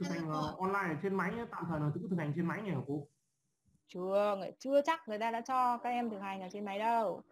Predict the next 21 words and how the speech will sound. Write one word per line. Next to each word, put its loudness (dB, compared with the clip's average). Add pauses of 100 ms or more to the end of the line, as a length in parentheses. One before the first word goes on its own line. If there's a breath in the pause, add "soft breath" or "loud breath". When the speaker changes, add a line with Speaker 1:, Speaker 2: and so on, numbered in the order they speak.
(680 soft breath)
Speaker 2:
Vì -2
môn 2
của -6
mình -4
là, -4 (380)
là -6
môn 2
thực -2
hành -4
trên 0 (100)
kíp. 0 (3500)
Speaker 1:
Khó -6
nhỉ. -2 (3500 loud breath)
Speaker 2:
Ờm, -2 (1300)
cho 0
nên 8
là 4
sợ 4
là 6
phải 2
đợi, 4